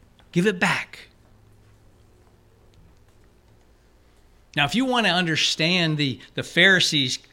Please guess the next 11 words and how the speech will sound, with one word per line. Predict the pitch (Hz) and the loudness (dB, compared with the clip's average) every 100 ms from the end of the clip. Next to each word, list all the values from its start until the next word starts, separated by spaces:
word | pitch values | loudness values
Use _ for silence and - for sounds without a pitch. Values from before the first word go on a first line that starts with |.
| - | -8
thinking, | - 220 226 143 143 196 - _ _ _ _ _ _ _ _ _ _ _ _ _ _ _ _ - | 2 2 2 -2 -4 -8 -12 _ _ _ _ _ _ _ _ _ _ _ _ _ _ _ _ -14
yeah, | 117 | -12
you | 113 | -6
don't, | 139 156 151 | -6 -6 -8
you | 127 | -8
don't | 135 175 | -4 -2
look | 180 254 | -2 -2
outside | 196 147 156 143 | -4 -2 0 -2
the | 120 | -4
church | 180 196 170 | -8 -8 -8
walls. | 107 117 165 | -10 -10 -10